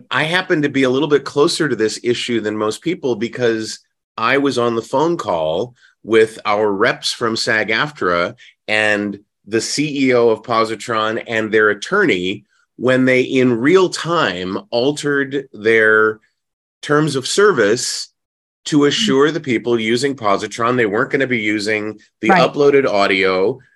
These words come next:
Speaker 1: to create synthetic voices. They were only using artificial intelligence to make it better, comparing
Speaker 2: Right.
Speaker 1: the manuscript with the voice. That's it.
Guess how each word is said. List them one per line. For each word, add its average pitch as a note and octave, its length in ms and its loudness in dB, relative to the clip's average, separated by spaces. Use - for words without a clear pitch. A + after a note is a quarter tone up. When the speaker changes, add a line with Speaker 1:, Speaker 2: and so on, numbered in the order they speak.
Speaker 1:
to C#3+ 120 -2
create C3+ 540 2
synthetic C3+ 800 0
voices. A#2+ 600 0
They G#2 120 2
were A2+ 160 2
only C3 320 0
using A2 380 2
artificial G#2 520 -2
intelligence G2 640 -2
to A#2+ 100 0
make B2+ 260 2
it G#2 320 -2
better, B2 640 2
comparing A2+ 640 2
Speaker 2:
Right. A2 80 -4
Speaker 1:
the A2 80 4
manuscript G#2+ 680 -2
with G#2 220 -2
the A#2+ 80 0
voice. D3 320 0
That's B2+ 300 -2
it. F3+ 360 0